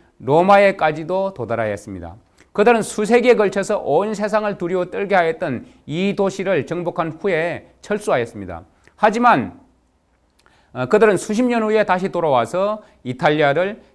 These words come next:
최종적으로 정복하였습니다. 자, 고트족과 반달족은 피에 목말라 있는 그들의 성정 때문에 전쟁을 한 것이 아니라 자신들이 스키타이와 그리고 시베리아에서 온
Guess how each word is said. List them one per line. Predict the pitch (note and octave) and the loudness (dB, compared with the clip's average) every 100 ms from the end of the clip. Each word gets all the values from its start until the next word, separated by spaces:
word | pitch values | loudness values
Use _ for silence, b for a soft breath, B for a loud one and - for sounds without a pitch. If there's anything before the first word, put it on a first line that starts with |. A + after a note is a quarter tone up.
| _ | _
최종적으로 | - G3 G#3 G#3 F#3 F3 F#3+ G#3 G#3 F3+ | -8 -4 -2 -2 -2 -2 -2 -4 -6 -12
정복하였습니다. | C#3+ C3 C3+ C3+ - - A2 - F#2 D#2+ - _ _ _ _ _ _ _ _ _ _ _ | -10 -6 -8 -8 -14 -10 -10 -12 -14 -16 -18 _ _ _ _ _ _ _ _ _ _ _
자, | G2+ - | -16 -4
고트족과 | F#3 A#3+ C4+ C4 B3+ A#3+ | 0 2 2 2 4 6
반달족은 | E3+ D#3+ G#3+ G3 G3+ D3 G#2 - | 6 6 6 4 2 0 -2 -6
피에 | - B3+ | 2 4
목말라 | G#3 C3+ C#3 F3+ A3 | 4 2 6 8 8
있는 | G#3+ G#3 G3+ | 6 2 -2
그들의 | A#3+ A#3 G#3+ | 0 2 2
성정 | - F#3 G#3 B3 A#3+ | 0 -4 -2 -2 -2
때문에 | A#3 A3 A3+ | -2 -2 -2
전쟁을 | F#3+ F3+ F#3 F3 | -2 -2 0 0
한 | |
것이 | E3 E3 | -2 2
아니라 | C#3+ A2 D3 A#2 C3 F#2+ - b b b b | 2 2 0 0 0 -4 -10 b b b b
자신들이 | - D3 F#3 A3 G3 F#3+ A3 C#4+ B B _ | 2 4 4 0 0 -2 -4 -8 B B _
스키타이와 | - - G#3+ G3+ G3 F#3+ G#3 G#3 | -10 -8 -2 0 2 4 4 2
그리고 | G3 D3 | -2 -2
시베리아에서 | D3+ - D#3 F#3 G#3 G#3+ G#3+ G3+ | -2 -2 0 2 4 4 2 0
온 | D3+ E3+ G3 | -2 -4 -8